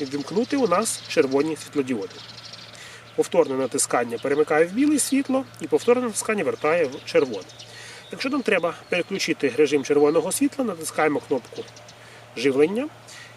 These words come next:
і переходимо в другий режим, доступний для червоних світлодіодів – Це блимання. Червоне світло у нас заявлено як п'ять люменів, і для блимання це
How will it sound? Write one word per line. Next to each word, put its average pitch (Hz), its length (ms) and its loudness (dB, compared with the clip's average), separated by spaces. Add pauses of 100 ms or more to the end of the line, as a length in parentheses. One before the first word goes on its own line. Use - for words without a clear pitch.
(120)
і 311 80 2
переходимо 214 540 2
в 151 60 -4
другий 139 280 2
режим, 127 280 -2
доступний 214 440 -4
для 233 60 4
червоних 240 380 0
світлодіодів – 240 640 0 (100)
Це 196 360 0
блимання. 107 500 0 (1900)
Червоне 269 420 0
світло 175 480 -4 (300)
у 170 100 0
нас 247 380 2 (140)
заявлено 156 720 4 (240)
як 156 180 2
п'ять 214 500 -6
люменів, 156 460 -2 (840)
і 208 140 -2
для 151 260 2
блимання 247 500 2
це 170 260 4